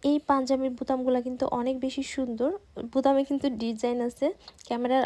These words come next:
আলোর কারণে হচ্ছে যে, উম, ডিজাইনটা দেখা গেল না। এবং এই পাঞ্জাবিটা সেলাই করবো হচ্ছে আমি এই শেড সুতা দিয়ে। আপুটা, যে আপুটা অর্ডার করেছিল, সে আমাকে একটা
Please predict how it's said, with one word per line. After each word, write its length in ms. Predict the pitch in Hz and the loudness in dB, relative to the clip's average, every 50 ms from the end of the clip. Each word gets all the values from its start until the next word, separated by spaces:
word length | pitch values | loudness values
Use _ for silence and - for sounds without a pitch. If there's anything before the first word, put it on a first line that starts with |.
| - | 2
আলোর 260 | - 220 233 247 254 247 | 2 2 2 2 2 2
কারণে 360 | - 247 240 233 233 226 247 | 2 2 4 2 2 -2 -4
হচ্ছে 480 | 233 247 240 - - - - 311 294 | -4 -4 -6 -6 -8 -6 -2 -2 -2
যে, 320 | 254 - 254 254 247 233 - | 0 0 0 2 2 0 -2
উম, 320 | - 233 226 226 226 226 220 | -4 -2 -2 -2 -2 0 -2
ডিজাইনটা 360 | 226 220 226 226 226 247 233 | -2 -2 -2 -4 -2 -4 -4
দেখা 260 | 220 214 208 - 233 | -4 -4 -6 -6 -6
গেল 160 | 226 214 214 | -4 -4 -4
না। 120 | 214 269 311 _ - - - - - - - - - | -4 -6 -8 _ -14 -20 -20 -20 -20 -18 -8 -2 0
এবং 120 | 302 302 - | 0 0 2
এই 80 | 269 285 | -2 2
পাঞ্জাবিটা 460 | - 294 285 285 294 285 285 277 294 | 2 4 4 4 4 2 2 -2 -2
সেলাই 280 | - - - 269 269 277 | -4 -2 -2 -2 -2 0
করবো 240 | - 269 247 247 | 0 -2 -2 0
হচ্ছে 280 | 254 262 247 - - 330 | -2 -2 -4 -6 -6 -6
আমি 140 | 294 285 277 - _ - | -4 -4 -6 -8 _ -2
এই 160 | 233 233 240 | -2 -2 -2
শেড 240 | - - 254 240 - | -2 -2 -2 -2 -2
সুতা 280 | - 254 240 - 233 | -4 -6 -6 -4 -6
দিয়ে। 220 | 220 - 226 277 349 - - - - - - - - - - - | -4 -2 -4 -4 -4 -6 -12 -20 -20 -20 -20 -20 -20 -16 -4 2
আপুটা, 420 | - - 240 - 277 277 - 294 285 | 2 2 2 2 0 4 4 4 4
যে 160 | - 277 269 | 6 4 4
আপুটা 340 | 254 247 - 262 - 277 262 | 4 4 2 4 6 6 6
অর্ডার 180 | 247 240 254 | 6 4 2
করেছিল, 360 | - 254 262 - - 294 302 | 2 2 0 0 0 -2 -2
সে 260 | 311 - - - 285 262 | -2 -2 0 2 2 2
আমাকে 520 | 247 233 240 247 240 - 254 262 262 262 - | 2 2 0 -4 -2 0 2 4 4 4 2
একটা 500 | 226 214 220 - - 247 247 240 240 240 | 0 -4 -4 -4 0 2 4 4 4 2